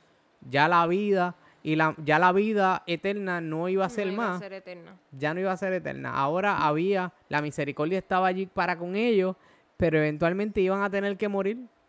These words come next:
Speaker 1: Y no es porque Dios sea malo, es porque Dios es justo al momento de demostrar su amor para con nosotros. Imagínate que nosotros estuviéramos eternamente pecando,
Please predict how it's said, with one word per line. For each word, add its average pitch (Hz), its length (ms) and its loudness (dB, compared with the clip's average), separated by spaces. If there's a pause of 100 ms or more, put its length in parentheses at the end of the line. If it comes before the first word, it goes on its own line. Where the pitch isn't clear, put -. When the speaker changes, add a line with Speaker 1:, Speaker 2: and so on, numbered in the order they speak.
(600)
Speaker 1:
Y 156 80 -2
no 156 140 2
es 180 140 2
porque 214 420 4
Dios 185 220 2
sea 208 220 -2
malo, 165 400 4 (460)
es 160 120 -2
porque 175 580 -2
Dios 165 200 2
es 190 140 0
justo 190 500 -4 (560)
al 156 180 2
momento 170 680 0
de 156 320 0
demostrar 160 840 0 (260)
su 170 260 0
amor 165 320 4
para 180 240 2
con 147 140 -2
nosotros. 139 540 -2 (540)
Imagínate 185 520 -4
que 190 120 -2
nosotros 190 440 -2
estuviéramos 175 540 -2
eternamente 170 760 -4
pecando, 135 640 -4